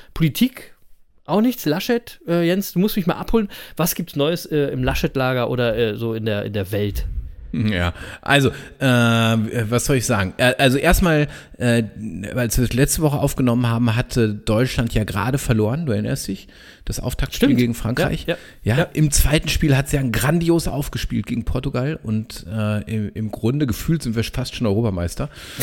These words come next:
Speaker 2: Also
Speaker 1: <laughs> Wie
Speaker 2: kann
Speaker 1: immer in Deutschland
Speaker 2: ei-,
Speaker 1: gleich,
Speaker 2: eigentlich
Speaker 1: genau.
Speaker 2: kann da nichts mehr schief gehen.
Speaker 1: <laughs>
Speaker 2: Ja,
Speaker 1: Super.
Speaker 2: so, und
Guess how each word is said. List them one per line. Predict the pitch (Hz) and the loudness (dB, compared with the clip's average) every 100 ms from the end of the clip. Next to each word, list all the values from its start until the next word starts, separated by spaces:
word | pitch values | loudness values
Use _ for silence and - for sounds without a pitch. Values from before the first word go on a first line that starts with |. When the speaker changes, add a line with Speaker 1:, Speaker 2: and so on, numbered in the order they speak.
| - - | 4 6
Speaker 2:
Also | 104 | 4
Speaker 1:
<laughs> | |
Wie | 208 | 4
Speaker 2:
kann | - 185 | 4 4
Speaker 1:
immer | 151 | 4
in | 123 | 6
Deutschland | 120 120 127 | 4 6 2
Speaker 2:
ei-, | 117 | 2
Speaker 1:
gleich, | 113 120 127 | -2 0 2
Speaker 2:
eigentlich | 147 175 | 4 6
Speaker 1:
genau. | 127 | 4
Speaker 2:
kann | 139 | 6
da | 139 | 4
nichts | 151 - | 4 4
mehr | 131 | 4
schief | - 156 | 4 2
gehen. | 120 - 135 - - - | 2 2 0 -4 -2 -2
Speaker 1:
<laughs> | - - - - 147 | 0 -2 -2 -4 0
Speaker 2:
Ja, | 131 - - 85 110 | 0 0 -2 -2 -2
Speaker 1:
Super. | 107 98 87 | 0 -4 4
Speaker 2:
so, | 143 - - | 2 2 0
und | 175 170 | 2 2